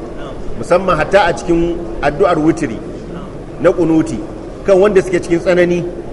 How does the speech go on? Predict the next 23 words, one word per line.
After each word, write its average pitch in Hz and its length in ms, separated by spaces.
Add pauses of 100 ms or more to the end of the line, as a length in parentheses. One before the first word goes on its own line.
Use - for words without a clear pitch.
(260)
Allah 170 300
ya 165 120
yaye 165 140
musu, 151 200
ya - 60
sanya 156 280
musu 143 200
mafita. 117 360 (440)
Saboda 185 320
haka, 170 120
in 175 60
Allah 190 220
ya 170 80
da - 20
kun 170 140
shiga 139 240
cikin 160 240
wannan, 165 260 (120)
Allah 175 180
zai 156 100
sanya 143 280
muku 135 180
mafita. 113 340